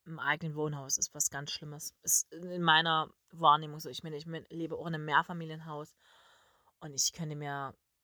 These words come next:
nicht vorstellen, also ich sag mal so, man bekommt natürlich ab und zu mal was mit, was mal los ist, was weiß ich, dass mal jemand überfallen wird oder sowas. Aber vom eigenen Wohnhaus umgebracht zu werden, ist ja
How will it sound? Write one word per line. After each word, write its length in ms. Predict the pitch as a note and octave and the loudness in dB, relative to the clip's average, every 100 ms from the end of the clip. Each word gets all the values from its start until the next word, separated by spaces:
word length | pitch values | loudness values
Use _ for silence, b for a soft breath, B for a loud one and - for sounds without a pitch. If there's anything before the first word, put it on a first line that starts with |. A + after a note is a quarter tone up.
| _ | _
nicht 240 | - D#3+ - | -8 -4 -4
vorstellen, 720 | - C#3+ - C3 C3+ C3 D3+ _ B B | -6 -10 -10 -14 -16 -18 -20 _ B B
also 200 | - E3+ E3 b _ _ _ | 2 2 0 b _ _ _
ich 120 | D#3+ | -4
sag 220 | - D#3 F3+ | 2 2 2
mal 140 | D#3 | -2
so, 220 | D3+ D3 - _ | 0 0 -2 _
man 260 | D3 D3+ D3 | -16 -14 -12
bekommt 400 | D3+ E3 E3 D#3+ | -4 0 0 -2
natürlich 380 | D3 D#3 D3 | -4 -6 -6
ab 120 | - D#3 | -10 -12
und 100 | D3 | -12
zu 120 | D#3 | -12
mal 160 | C#3 | -14
was 180 | A#2+ - | -10 -8
mit, 280 | D#3 D3 - _ _ _ _ _ _ _ _ _ | -8 -10 -14 _ _ _ _ _ _ _ _ _
was 240 | C#3 C3+ - | -6 -2 -2
mal 160 | C#3 | -4
los 240 | C#3 C#3+ - | -6 -6 -6
ist, 200 | - - | -8 -2
was 180 | A#2+ B2 | -2 0
weiß 140 | - | -2
ich, 80 | - | -2
dass 200 | - - | -2 -2
mal 120 | C3+ | -2
jemand 260 | C3+ D3 - | -14 -14 -16
überfallen 500 | D3 - C#3+ C#3+ D3+ | -18 -14 -10 -8 -8
wird 160 | D3+ | -8
oder 200 | D3+ E3 | -12 -16
sowas. 400 | D#3 C#3+ C3+ C3 b b b b _ | -16 -16 -16 -18 b b b b _
Aber 500 | C#3 C#3 C#3+ C3+ C3+ - _ _ _ _ | -16 -14 -10 -12 -12 -18 _ _ _ _
vom 240 | - D3+ | -14 -12
eigenen 380 | A#2 C3+ D#3+ C#3+ | -10 -10 -10 -4
Wohnhaus 720 | D3+ D#3+ C#3+ D3 - - - _ _ _ _ _ _ _ _ _ - | -4 -2 -6 -6 -6 -6 -10 _ _ _ _ _ _ _ _ _ -2
umgebracht 640 | F3+ F#3 F3 - D3 - | 0 0 -8 -10 -12 -10
zu 100 | D#3+ | -4
werden, 240 | D#3 D#3+ | -2 -2
ist 220 | D#3+ - F3 | 0 2 4
ja 220 | D#3 | 4